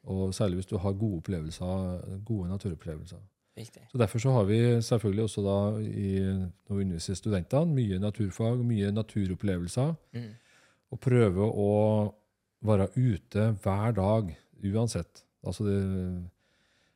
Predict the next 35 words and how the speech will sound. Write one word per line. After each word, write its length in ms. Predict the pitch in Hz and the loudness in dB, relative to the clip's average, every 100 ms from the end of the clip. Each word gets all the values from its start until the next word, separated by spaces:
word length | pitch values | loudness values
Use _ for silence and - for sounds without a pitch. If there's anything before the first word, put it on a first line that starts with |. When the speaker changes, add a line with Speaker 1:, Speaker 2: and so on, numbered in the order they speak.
| _ - | _ -8
Speaker 1:
eh, 260 | 98 92 98 | -2 0 0
det 100 | 107 | 2
er 80 | 123 | 4
alltid 360 | 101 - - | 4 0 0
noe 200 | 127 107 | 2 2
å 40 | 107 | 0
se 80 | |
ute, 340 | 98 98 - 82 _ _ _ _ _ | 2 0 -2 -14 _ _ _ _ _
Speaker 2:
Ja. 100 | 104 | -12
Speaker 1:
som 180 | 107 104 | -6 0
hører 200 | 110 90 | 2 2
med 140 | 87 | -2
til 100 | 101 | -6
temaet 300 | 95 90 82 | -4 -2 -2
naturfag. 440 | 90 87 82 - 92 _ _ | -6 -6 -8 -10 -12 _ _
Speaker 2:
Mm. 180 | 123 113 - _ _ _ _ _ - | -14 -14 -18 _ _ _ _ _ -10
Speaker 1:
Og, 240 | 101 98 | -8 -2
eh, 680 | 101 95 92 92 92 92 87 85 _ _ | 0 2 2 0 0 -2 -4 -10 _ _
og 100 | 117 | -2
da 100 | 104 | -2
prøver 220 | 101 131 98 | 0 2 4
jeg 80 | 98 | 2
altså 160 | - | 0
å 60 | 104 | -4
få 240 | 131 104 | 0 0
inn 100 | 90 | 0
det 160 | 92 92 98 101 | 0 0 0 0
i 160 | 95 95 | -4 -6
skoler 460 | - 131 120 95 90 | -4 0 0 0 -2
og 180 | 98 | -2
barnehager 640 | 104 107 87 80 85 87 98 | 0 0 0 -4 -6 -4 -2
rundt 220 | 90 87 | -2 -4
her, 160 | 131 160 | -2 -4
så 140 | - | -4
vi... 460 | 120 123 120 117 | -4 -4 -4 -4